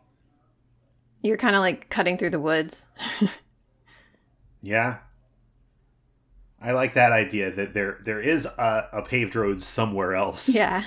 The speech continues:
Speaker 2: But for adventure purposes, I'm gonna take
Speaker 1: Right.
Speaker 2: the twisting track through the woods. And I'm going to pass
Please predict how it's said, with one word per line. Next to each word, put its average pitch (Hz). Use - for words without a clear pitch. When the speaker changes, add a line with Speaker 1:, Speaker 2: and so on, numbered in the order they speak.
Speaker 2:
But 110
for 107
adventure 101
purposes, 87
I'm 92
gonna 92
take 90
Speaker 1:
Right. 160
Speaker 2:
the 147
twisting 131
track 104
through 98
the 92
woods. 87
And 139
I'm 123
going 113
to 117
pass -